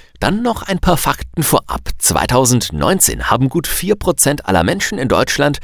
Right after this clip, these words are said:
im Bereich Werbung und Marketing gearbeitet und rund zwei Prozent im Bereich Journalismus, Verlagswesen und Publizistik. Beides sind damit eher kleine Berufsgruppen,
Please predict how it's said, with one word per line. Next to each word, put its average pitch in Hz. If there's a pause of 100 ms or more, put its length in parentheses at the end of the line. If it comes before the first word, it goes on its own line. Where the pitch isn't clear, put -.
(400)
im 104
Bereich 92
Werbung 110
und -
Marketing 87
gearbeitet - (240)
und -
rund 73
zwei -
Prozent -
im 113
Bereich 107
Journalismus, 95
Verlagswesen 117
und 139
Publizistik. - (400)
Beides 78
sind 71
damit 64
eher 65
kleine 135
Berufsgruppen, -